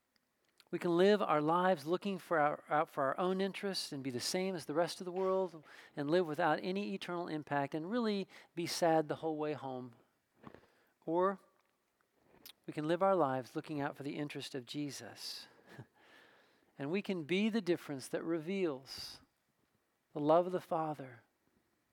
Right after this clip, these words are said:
through the life of his amazing Son in the power of his unstoppable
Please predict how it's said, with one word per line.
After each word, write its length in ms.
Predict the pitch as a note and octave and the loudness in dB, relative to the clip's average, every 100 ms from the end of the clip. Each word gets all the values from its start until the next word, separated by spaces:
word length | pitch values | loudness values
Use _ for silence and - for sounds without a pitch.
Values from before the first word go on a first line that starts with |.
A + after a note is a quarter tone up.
| _ _ _ _ _ - | _ _ _ _ _ -4
through 120 | D3+ | 0
the 100 | D3 | 6
life 320 | D3+ F#3+ - | 6 6 2
of 80 | F3 | -4
his 120 | D#3 | -2
amazing 640 | D#3+ D3+ D3+ E3 D#3 D#3+ | -2 0 0 0 -2 -8
Son 320 | - B2+ A#2+ A#2+ A2+ _ _ _ _ _ _ _ _ _ _ _ _ _ - | -6 -8 -10 -16 -20 _ _ _ _ _ _ _ _ _ _ _ _ _ -12
in 60 | |
the 80 | C3+ | -10
power 640 | - - F3 E3+ F3+ F3 F3+ | -10 -4 -2 0 0 -2 -4
of 160 | D3 - | -6 -6
his 220 | D3 - | -8 -6
unstoppable 960 | - C3+ C#3 - C#3 C3 - B2 A#2 | -6 -4 -6 -6 -4 -6 -8 -10 -10